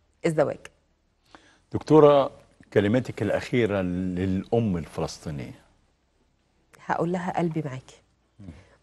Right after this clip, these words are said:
Speaker 1: وأنتي شجاعة، وعلمتينا يعني إيه القوة، وكل لحظة بنشاهد فيها بنتعلم يعني إيه قوة،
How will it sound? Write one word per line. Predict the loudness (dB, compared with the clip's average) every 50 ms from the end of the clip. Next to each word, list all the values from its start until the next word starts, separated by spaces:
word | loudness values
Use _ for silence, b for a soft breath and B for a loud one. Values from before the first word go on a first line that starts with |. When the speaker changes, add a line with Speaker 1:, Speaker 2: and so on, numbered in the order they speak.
| _ -4
Speaker 1:
وأنتي | -2 0 0 2 0 0 -2 -6 -6 -6 -6 -4
شجاعة، | -6 -6 -4 -2 -2 -2 -2 -4 -8 -12 -16 -10 -6
وعلمتينا | -2 0 0 0 0 -2 -4 -6 -6 -4 -2 -2 -2 -2 -2
يعني | -4 -6 -6 -6 -6 -4
إيه | -4 -4 -4
القوة، | -4 -6 -10 -12 -10 -10 -10 -12 -14 -14 _ _ _ _ _ _ _ _ _ _ _ _ _ _ _ _ _ _ _ _ _ -6
وكل | -4 -4 -4 2 6 6 6 6 6 4 0 0
لحظة | 0 -2 -4 -6 -6 -4 -4 -4 -6 -10 _ -6
بنشاهد | -4 -4 -4 -2 -2 0 0 0 -2 -6 -8
فيها | -6 -4 -2 -2 -2 -4
بنتعلم | -4 -6 -6 -8 -4 -2 0 2 2 2 0 -2 -4 -4
يعني | -6 -6 -4 -4 -4
إيه | -2 -4 -4 -4 -6
قوة، | -8 -8 -6 -6 -8